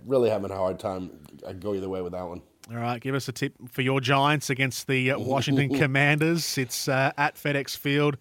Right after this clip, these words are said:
Speaker 2: Washington's home stadium. Is it gonna be the Giants and Tommy DeVito or Washington?
Speaker 1: No, you gotta think it's Washington. Uh, Sam Howell, I think he's really done a, a very good job at quarterback for the Commanders.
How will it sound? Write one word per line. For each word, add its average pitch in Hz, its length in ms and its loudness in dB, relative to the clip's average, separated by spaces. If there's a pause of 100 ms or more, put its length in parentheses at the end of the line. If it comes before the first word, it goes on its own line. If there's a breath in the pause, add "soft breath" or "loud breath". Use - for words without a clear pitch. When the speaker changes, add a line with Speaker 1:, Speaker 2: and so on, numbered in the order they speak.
(380 soft breath)
Speaker 2:
Washington's 131 540 -4
home 139 220 2
stadium. 151 720 2
Is 135 120 -2
it 151 100 -10
gonna 160 160 -2
be 170 140 4
the 160 100 2
Giants 165 400 4
and 147 100 -4
Tommy 165 260 0
DeVito 160 500 2
or 143 180 2
Washington? 110 600 -6 (420)
Speaker 1:
No, 120 320 6
you 120 160 6
gotta 123 220 8
think 117 260 -2
it's - 180 -8
Washington. 113 800 2
Uh, 104 160 -2
Sam 180 320 2
Howell, 120 320 2
I 131 120 0
think - 200 -4
he's 127 180 0
really 113 260 2
done 107 180 -4
a, 101 60 -6
a 104 260 -4
very 135 320 4
good 95 160 -10
job 104 260 0
at 98 140 -8 (180)
quarterback 101 480 -2
for - 80 -18
the 90 80 -10
Commanders. 107 720 -6